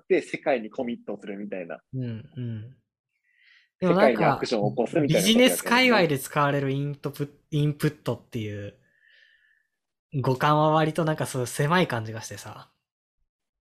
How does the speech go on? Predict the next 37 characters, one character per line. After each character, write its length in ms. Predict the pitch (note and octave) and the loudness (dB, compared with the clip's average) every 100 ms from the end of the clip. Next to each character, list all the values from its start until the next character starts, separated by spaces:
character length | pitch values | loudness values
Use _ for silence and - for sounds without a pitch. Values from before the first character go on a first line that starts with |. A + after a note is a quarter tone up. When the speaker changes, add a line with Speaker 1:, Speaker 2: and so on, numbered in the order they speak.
| _ _ _ _ _ _ _ _ _ _ _ _ _ G2+ | _ _ _ _ _ _ _ _ _ _ _ _ _ -14
Speaker 1:
あ、 80 | F2+ | -10
勉 320 | F2+ A#2 A#2+ A2+ | 2 4 4 4
強 220 | A#2 G#2+ | 2 2
す 100 | A#2 | 2
る 140 | G#2+ | 2
み 100 | G2 | 2
た 100 | - | -2
い 40 | C2 | -10
な。 80 | - _ - | -14 _ -12
Speaker 2:
そ 360 | - - B2+ A#2 | -12 -8 -6 -6
う 40 | |
そ 220 | - A2 | -8 -10
う 40 | G#2 | -10
そ 180 | A2+ G2+ | -10 -12
う 40 | |
そ 200 | G2 G2 | -12 -14
う 40 | |
そ 300 | F#2 G2 - | -14 -16 -18
う。 140 | - _ _ _ _ _ _ _ _ _ _ _ _ _ _ _ _ _ _ _ _ _ _ _ _ _ _ _ _ _ | -20 _ _ _ _ _ _ _ _ _ _ _ _ _ _ _ _ _ _ _ _ _ _ _ _ _ _ _ _ _
そ 160 | _ G3+ | _ -4
れ 80 | A#3 | 0
が 100 | A#3 | 0
な 100 | A#3 | -2
ん 80 | G#3+ | -4
か、 320 | B2+ G#2 - _ _ _ _ _ _ _ _ _ _ _ _ _ _ _ _ _ _ _ _ _ _ _ _ _ | -8 -8 -12 _ _ _ _ _ _ _ _ _ _ _ _ _ _ _ _ _ _ _ _ _ _ _ _ _
あ 220 | - C#3 | -10 -4
ん 60 | D#3+ | -2
ま 100 | F3+ | -2
好 80 | - | -4
き 100 | C#3+ | -6
じ 80 | B2 | -6
ゃ 40 | |
な 80 | A2+ | -6
い 40 | |
ん 40 | A2+ | -6
や 60 | G2+ | -8
な。 500 | G#2 G#2 G#2+ G#2+ | -8 -8 -8 -10